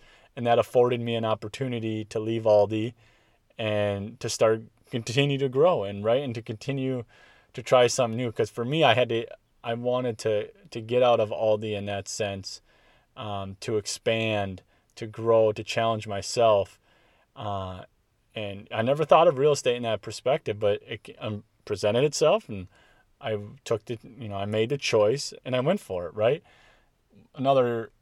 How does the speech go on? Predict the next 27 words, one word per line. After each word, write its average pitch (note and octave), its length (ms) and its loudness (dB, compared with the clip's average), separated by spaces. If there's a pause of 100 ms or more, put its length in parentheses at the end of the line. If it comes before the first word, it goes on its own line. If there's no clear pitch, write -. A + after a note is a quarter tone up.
(220)
letting A2+ 360 2
go A2 260 6
thing A2 300 -4
for G#2+ 200 -2
us A2+ 300 4
was, G2 600 0 (520)
I - 60 -14
mean, G#2+ 140 -4
I A2+ 80 4
would B2+ 160 2
say A2+ 160 4
the G2+ 80 2
big A2+ 240 0
move A2+ 240 -4
to G2+ 120 0
Hawaii. G2 600 0
There's G#2+ 220 -4
no A2 120 -2
question A2+ 440 0
about F#2 280 -4
that, G#2+ 240 -2
right? F#2 220 -6
That's G#2 240 -4
an G2 100 -6
obvious G#2 520 -4
one, G2 280 -8
is F#2+ 340 -12